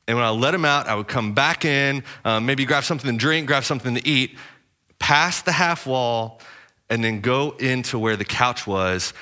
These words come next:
snag a spot on the couch, turn the T V on, and see what game was on television or what games were going to be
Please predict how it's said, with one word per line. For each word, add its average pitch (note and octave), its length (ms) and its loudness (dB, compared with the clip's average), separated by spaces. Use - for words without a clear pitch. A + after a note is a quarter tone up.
snag C#3 480 0
a D#3 40 -4
spot C#3 320 0
on C3 120 -2
the B2 60 -6
couch, G2 520 -2
turn C3+ 220 -2
the B2+ 60 -4
T B2 180 -2
V A2 160 0
on, F2 360 -2
and G2 140 -6
see A#2 180 0
what G#2 380 -2
game G#2 340 0
was F#2+ 240 -4
on F#2 220 -2
television F2+ 720 -4
or F#2 200 -4
what F#2 260 -4
games F#2 420 -4
were F2+ 120 -6
going F2 260 -6
to F2 140 -8
be D#2+ 420 -6